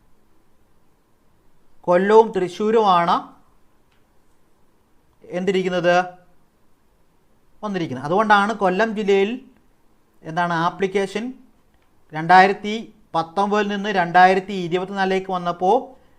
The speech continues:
ഇരുപത്തിമൂവായിരത്തി അഞ്ഞൂറ്റി അൻപത്തിയെട്ട് ആപ്ലിക്കേഷൻ കുറവ് വന്നത്.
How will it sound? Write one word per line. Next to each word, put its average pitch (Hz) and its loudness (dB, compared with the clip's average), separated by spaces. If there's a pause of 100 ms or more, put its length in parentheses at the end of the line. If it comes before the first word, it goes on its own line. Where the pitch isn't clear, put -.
(400)
ഇരുപത്തിമൂവായിരത്തി 202 -2 (100)
അഞ്ഞൂറ്റി 185 -6 (240)
അൻപത്തിയെട്ട് 196 -6 (160)
ആപ്ലിക്കേഷൻ 175 -10 (120)
കുറവ് 165 -2
വന്നത്. 101 -12